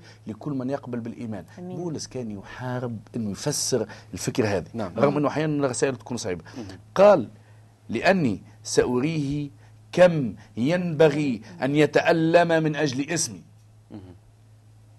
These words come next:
Speaker 1: يعني المسيح قال لبولس: "أني أعميتك وشفيتك، وأنت باش تولي خادم ومبشر باسمي، أما يا بولس،
Speaker 3: مم.
Speaker 1: راهو في خدمتك ليا باش تتألم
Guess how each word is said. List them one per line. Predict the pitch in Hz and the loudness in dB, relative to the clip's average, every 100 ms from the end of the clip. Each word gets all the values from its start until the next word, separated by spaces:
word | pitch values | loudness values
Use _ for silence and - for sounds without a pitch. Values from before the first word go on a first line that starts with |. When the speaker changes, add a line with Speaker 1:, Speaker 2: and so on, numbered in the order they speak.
| - | -10
Speaker 1:
يعني | 117 139 120 101 107 - - - - - - - _ _ - | -4 -2 -2 -4 -6 -8 -18 -20 -20 -20 -20 -20 _ _ -10
المسيح | 123 117 156 - | -6 -4 -4 -4
قال | 117 107 101 | -8 -6 -8
لبولس: | 113 151 123 | -8 -10 -10
"أني | 104 117 107 | -12 -10 -8
أعميتك | 98 110 123 143 - - | -8 -8 -10 -14 -18 -12
وشفيتك، | 104 107 - 120 127 160 - - - - | -6 -4 -2 -2 -4 -6 -10 -20 -20 -16
وأنت | - 139 131 | -8 -4 -4
باش | 113 - - 110 104 98 - | -4 -6 -6 -2 0 0 -2
تولي | 120 104 | -4 -2
خادم | - 131 139 151 165 - - | 2 6 8 6 -2 -8 -12
ومبشر | 107 120 117 151 - 120 104 | -6 -4 0 0 0 -2 -4
باسمي، | 101 143 160 190 180 - - | -6 -8 -8 -8 -12 -14 -6
أما | 180 | 2
يا | 226 | 4
بولس، | 220 247 135 - - | 4 2 -2 -6 -12
Speaker 3:
مم. | 123 98 92 | -12 -12 -8
Speaker 1:
راهو | 120 135 | -4 -4
في | 113 | -4
خدمتك | 131 196 180 139 113 - | -6 -4 -6 -10 -12 -12
ليا | 135 180 208 196 - - | -10 -6 -6 -6 -12 -16
باش | 104 117 | -10 -10
تتألم | 113 - 147 165 214 220 | -10 -4 0 2 2 2